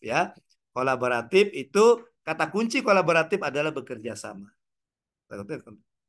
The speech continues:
Yang pertama, ya, nilai dari kolaboratif itu memberi kesempatan kepada berbagai pihak untuk berkontribusi.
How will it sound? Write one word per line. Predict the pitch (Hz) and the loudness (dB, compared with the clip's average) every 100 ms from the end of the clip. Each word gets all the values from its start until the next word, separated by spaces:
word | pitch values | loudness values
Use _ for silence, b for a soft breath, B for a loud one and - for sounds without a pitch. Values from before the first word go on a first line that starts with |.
| _ _ | _ _
Yang | 151 170 | -4 0
pertama, | 175 233 269 202 180 214 - _ _ | 2 4 6 6 6 4 -4 _ _
ya, | 143 175 | -6 -4
nilai | 180 185 185 240 269 | 0 2 4 4 4
dari | 185 165 | 2 0
kolaboratif | 160 151 139 131 123 - 117 | 0 0 0 -2 -4 -6 -12
itu | 117 214 220 B 151 | -2 -2 -2 B -2
memberi | 156 175 220 | 0 2 0
kesempatan | 220 185 170 170 208 | 0 -4 -2 -2 -2
kepada | 202 - 175 165 | -4 -6 -4 -2
berbagai | 151 147 127 | 0 -2 0
pihak | 160 160 | -2 -2
untuk | 156 127 | -4 -6
berkontribusi. | 131 120 127 120 123 - 104 | -8 -8 -8 -8 -8 -8 -12